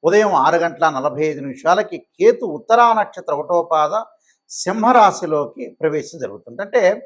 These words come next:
కన్య నుంచి సింహరాశిలోకి కేతు యొక్క ప్రవేశము, మీనం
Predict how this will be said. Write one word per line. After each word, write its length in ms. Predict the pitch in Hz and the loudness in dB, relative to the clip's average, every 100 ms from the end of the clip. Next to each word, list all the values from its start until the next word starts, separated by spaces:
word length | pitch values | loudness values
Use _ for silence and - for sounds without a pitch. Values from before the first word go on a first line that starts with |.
| - _ _ _ | -20 _ _ _
కన్య 280 | 139 165 226 | -4 -2 -2
నుంచి 280 | 233 240 214 | -2 -4 -6
సింహరాశిలోకి 1000 | - 160 160 190 196 196 180 180 180 185 185 - - | -10 -10 -2 2 2 2 -4 -6 -2 -4 -4 -8 -8
కేతు 240 | 160 175 | -8 -4
యొక్క 340 | 165 165 - - | -4 -4 -6 -6
ప్రవేశము, 540 | 160 165 160 175 220 - _ _ _ _ _ _ _ _ 113 135 | -4 -4 -6 -12 -12 -16 _ _ _ _ _ _ _ _ -10 -4
మీనం 400 | 170 247 269 269 | 0 0 2 2